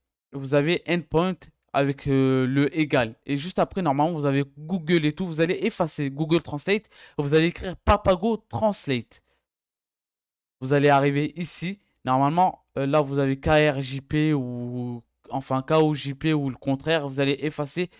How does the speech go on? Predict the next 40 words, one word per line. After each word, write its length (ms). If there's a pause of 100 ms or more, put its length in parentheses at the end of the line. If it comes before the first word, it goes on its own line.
(380)
Vous 100
allez 140
mettre 280 (220)
langage 720 (720)
F 200
R 220
et 120
en 80
bas, 140
vous 140
allez 120
mettre, 220 (680)
euh, 280
from 360
language, 480
euh, 160
language. 580 (140)
Je 80
sais 80
pas, 260
bon, 240
bref, 400
l'accent 320
n'y 300
est 60
pas, 160
on 100
s'en 180
fout. 220 (640)
Euh, 160
vous 160
allez 80
mettre 380
K 60
O. 260 (1700)
Et 80
là, 100
vous 140
faites 360 (140)
fichier, 640